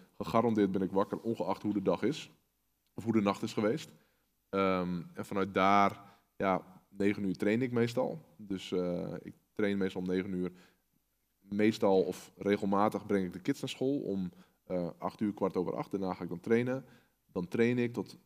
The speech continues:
tien uur ongeveer. En meestal om een uur of kwart over tien, eh, of om half elf heb ik nog even een korte meeting met, met, eh, met mijn core team. En om elf uur zit ik ergens, meestal in een hotelbar.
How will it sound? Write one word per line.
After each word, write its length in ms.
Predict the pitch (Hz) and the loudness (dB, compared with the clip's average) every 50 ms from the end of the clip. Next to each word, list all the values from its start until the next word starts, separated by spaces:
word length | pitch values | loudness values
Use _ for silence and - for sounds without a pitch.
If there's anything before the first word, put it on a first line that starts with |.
| _ _ _ | _ _ _
tien 180 | - 113 107 107 | -2 0 0 2
uur 200 | 113 117 120 110 | 2 2 2 0
ongeveer. 500 | 104 107 - - - 104 101 101 98 92 | -2 -4 -6 -4 -2 0 2 2 2 2
En 120 | 90 92 | 0 0
meestal 480 | 95 98 107 107 - 101 95 92 92 90 | 0 0 0 2 2 2 2 2 2 0
om 240 | 90 92 92 92 92 | -2 -4 -4 -4 -4
een 80 | 92 | -4
uur 140 | 95 95 92 | -4 -4 -4
of 80 | 95 - | -4 -4
kwart 220 | - 98 92 - | -4 -2 -2 -2
over 160 | 95 90 90 | -2 -4 -4
tien, 300 | 87 - 95 95 92 87 - - _ _ _ _ _ _ | -4 -4 -6 -6 -6 -8 -12 -16 _ _ _ _ _ _
eh, 320 | - 90 87 85 85 85 85 - - - | -6 -6 -4 -4 -6 -8 -10 -12 -14 -14
of 160 | 87 85 - | -14 -10 -8
om 120 | 92 98 | -6 0
half 220 | 95 104 107 110 104 | 4 4 6 6 6
elf 140 | 104 95 | 4 2
heb 100 | 95 95 | 2 -2
ik 60 | 95 98 | -4 -2
nog 80 | 92 | 0
even 140 | 95 95 92 | 0 0 -2
een 60 | 92 | -2
korte 240 | - - 101 - 98 | -4 -4 -4 -2 -2
meeting 580 | 95 104 120 139 - 143 135 135 139 135 - - | -2 0 -2 0 0 0 0 0 -2 -6 -8 -8
met, 260 | 98 95 90 - - | -8 -8 -8 -10 -12
met, 260 | - 92 90 85 - | -12 -10 -12 -8 -6
eh, 200 | 95 90 87 87 87 85 | -4 -4 -4 -4 -6 -8
met 180 | 92 87 87 - | -10 -12 -10 -10
mijn 140 | 92 90 - | -10 -10 -4
core 220 | - 120 123 123 | 0 0 0 0
team. 400 | 120 123 117 110 107 107 110 113 - - _ _ _ _ _ | 0 0 0 0 -2 -4 -6 -10 -14 -20 _ _ _ _ _
En 140 | _ - 101 | _ -6 -4
om 100 | 95 90 | -4 -2
elf 260 | 71 92 98 101 95 | 0 2 2 2 2
uur 240 | 98 98 95 95 92 | 2 0 0 0 0
zit 200 | - - - 87 | -2 -4 -4 -4
ik 80 | 95 85 | -4 -2
ergens, 380 | - 85 95 95 95 101 98 - | 0 0 2 2 0 -2 -6 -4
meestal 300 | 98 92 98 - - 95 | -2 -2 -2 -2 -4 -6
in 60 | 92 | -4
een 60 | 92 | -4
hotelbar. 640 | 92 90 - - 92 90 90 87 92 90 90 87 87 | -6 -4 -2 0 0 2 2 2 2 2 0 0 -4